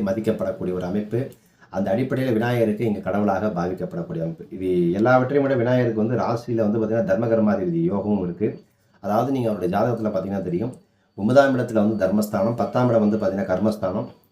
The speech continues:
இந்த ரெண்டு வீட்டு அதிபதிகளாக சுக்கிரனும் புதனும் கூடி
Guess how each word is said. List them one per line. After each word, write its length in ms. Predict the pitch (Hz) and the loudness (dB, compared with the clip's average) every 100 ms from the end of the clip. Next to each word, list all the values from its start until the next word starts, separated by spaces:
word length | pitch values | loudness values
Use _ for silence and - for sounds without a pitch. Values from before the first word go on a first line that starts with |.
| _ _ | _ _
இந்த 180 | 104 104 | -2 -2
ரெண்டு 280 | 107 123 127 | 0 0 2
வீட்டு 280 | 131 143 139 | 0 2 2
அதிபதிகளாக 400 | 123 123 117 110 | 4 2 2 2
சுக்கிரனும் 480 | 117 110 123 120 | -2 -2 0 2
புதனும் 460 | 104 107 117 110 95 | 4 4 4 2 0
கூடி 320 | 107 110 120 | 0 2 2